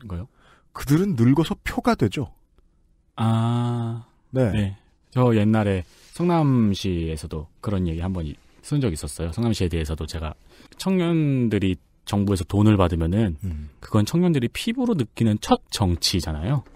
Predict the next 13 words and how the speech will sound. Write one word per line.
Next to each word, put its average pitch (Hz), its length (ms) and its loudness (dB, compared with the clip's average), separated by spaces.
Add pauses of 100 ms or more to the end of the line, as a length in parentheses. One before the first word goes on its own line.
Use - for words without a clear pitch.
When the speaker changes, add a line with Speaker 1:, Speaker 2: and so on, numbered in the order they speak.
(520)
Speaker 2:
그렇게 196 340 6
됩니다. - 440 -8
Speaker 1:
언론이 101 460 6
아니고 82 280 2
피부로 190 360 2
느끼는 92 320 2
첫 - 240 -6
정치. - 440 -8 (280)
Speaker 2:
맞습니다. 95 640 -4
Speaker 1:
네. - 260 -10 (300)
나라에서 147 600 6 (160)
돈을 127 280 6
주네? 113 280 4